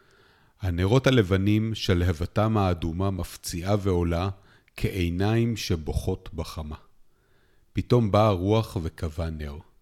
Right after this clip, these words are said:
נר שקבע תחת החופה סימן רע לזוג.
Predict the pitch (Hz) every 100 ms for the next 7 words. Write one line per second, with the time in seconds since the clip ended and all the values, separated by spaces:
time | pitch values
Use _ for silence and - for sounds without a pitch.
0 | _ _ _ _ _ _ _ _ 87 101
1 | 101 98 95 92 98 95 98 95 90 -
2 | 87 - 104 - 87 90 87 85 90 87
3 | 80 80 78